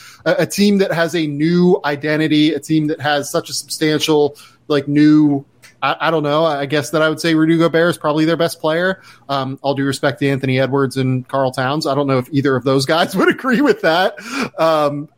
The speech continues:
uh, it, it's, it's gonna be interesting to see what they look like, but I think that this is what happens when you have three,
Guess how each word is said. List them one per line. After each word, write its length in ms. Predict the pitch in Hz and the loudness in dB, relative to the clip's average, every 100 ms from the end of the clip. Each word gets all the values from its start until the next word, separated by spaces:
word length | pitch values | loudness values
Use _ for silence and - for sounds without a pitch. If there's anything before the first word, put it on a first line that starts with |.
| 170 | -4
uh, 120 | 170 | -2
it, 240 | 170 180 - | -2 -4 -2
it's, 400 | 170 156 - - | -2 -2 -10 -8
it's 380 | 165 160 156 156 | -4 -2 -2 -2
gonna 160 | - 175 | -2 0
be 160 | 175 | 2
interesting 440 | 165 160 165 165 151 | 0 -2 -4 -4 -4
to 40 | |
see 160 | 139 165 | -2 -2
what 140 | 151 | 0
they 120 | 156 | 0
look 240 | 139 175 - | 0 0 0
like, 300 | 170 151 - | -2 -2 -2
but 100 | 160 | 0
I 120 | 151 | 0
think 260 | 156 190 - | 0 -2 -2
that 160 | 165 | -4
this 140 | 151 135 | -4 -4
is 80 | |
what 100 | 143 | -2
happens 380 | 135 156 165 135 | -2 -2 -2 -4
when 80 | 131 | -2
you 100 | 135 | -2
have 80 | - | -4
three, 460 | 147 143 147 139 | -2 2 2 2